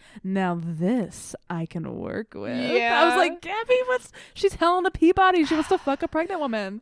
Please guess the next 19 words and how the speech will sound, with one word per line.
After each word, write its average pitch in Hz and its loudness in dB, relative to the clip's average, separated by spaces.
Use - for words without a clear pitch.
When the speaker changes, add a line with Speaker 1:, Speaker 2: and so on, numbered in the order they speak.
Speaker 2:
Yeah, 277 -2
she 330 -2
has 311 0
a, 339 0
she - -2
has 254 0
a 269 -2
kink. 302 -10
Speaker 1:
<laughs> 320 -2
Speaker 2:
Um, 254 -2
Speaker 1:
That's 240 -14
for 247 -6
all 233 -2
my 202 -4
L 214 -2
word 190 -4
stands 180 -8
out 175 -8
there. 196 -10